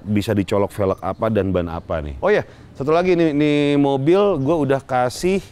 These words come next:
air filter, filter udara merek K N N, gua beli di Geraha Sakti, Handoko. Thank you banget Handoko, sekut. Harga tuh sejutaan lebih. Mungkin udah, udah banyak ya bahas eksterior dan segala macam, kita ke interiornya dulu. Nah,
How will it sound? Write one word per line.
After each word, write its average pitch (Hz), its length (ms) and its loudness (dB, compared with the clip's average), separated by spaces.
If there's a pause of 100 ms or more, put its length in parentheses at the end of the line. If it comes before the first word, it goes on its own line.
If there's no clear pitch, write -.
air 143 240 0
filter, 147 480 2 (240)
filter 135 240 0
udara 135 400 2
merek 135 240 0
K 127 240 0
N 135 80 -6
N, 156 160 0
gua 156 80 0
beli 139 160 2
di 131 240 2
Geraha 127 240 2
Sakti, 131 400 -2
Handoko. 127 480 0 (240)
Thank 107 240 -4
you 117 40 0
banget 123 200 0
Handoko, 120 320 -4 (160)
sekut. 123 320 -8 (320)
Harga 110 240 -8
tuh 135 480 -4
sejutaan 98 560 -4
lebih. 92 320 -8
Mungkin 196 320 0
udah, 170 480 2 (880)
udah 135 160 2
banyak 143 240 2
ya 185 160 2
bahas 135 160 0
eksterior 127 480 0
dan 131 80 4
segala 127 320 0
macam, 160 400 -2
kita 123 240 -8
ke 120 400 0
interiornya 120 400 0
dulu. 117 320 0 (160)
Nah, 82 800 -2